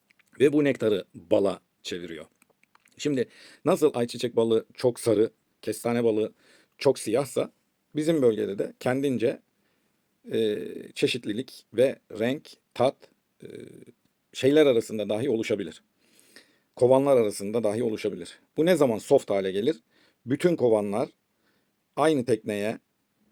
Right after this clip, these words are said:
süzülüp ve aynı teknede dinlendirildiğinde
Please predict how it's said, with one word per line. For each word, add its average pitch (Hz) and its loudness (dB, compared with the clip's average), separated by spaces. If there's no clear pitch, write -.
süzülüp 135 -2
ve 117 -8
aynı 151 2
teknede 107 -4
dinlendirildiğinde 127 -2